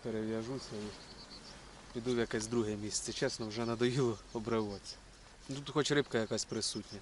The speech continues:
І щучка зійшла, напевно, щучка. І парочку карасів витягну.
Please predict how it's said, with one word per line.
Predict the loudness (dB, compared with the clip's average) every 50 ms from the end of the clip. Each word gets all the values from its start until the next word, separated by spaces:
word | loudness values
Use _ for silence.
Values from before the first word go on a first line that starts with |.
| -10 -8
І | -8
щучка | -4 -2 0 0 0 2 4 4 4
зійшла, | 4 4 2 0 0 2 2 0 0 -2 -6 -16 -16 -14 -14 -10 -4
напевно, | -2 -2 0 2 0 0 0 -2 -6
щучка. | -8 -6 -6 -6 -6 -6 -8 -10 -14 -16 -16 -16 -18 -18 -18 -18 -20 -20 -18 -18 -18 -18 -18 -18 -18 -18 -16 -14 -10
І |
парочку | -4 -2 0 0 0 -2 -4 -6 -10 -8
карасів | -6 -6 -4 -4 -4 -6 -6 -6 -4 -4
витягну. | -4 -4 -4 -6 -8 -10 -12 -12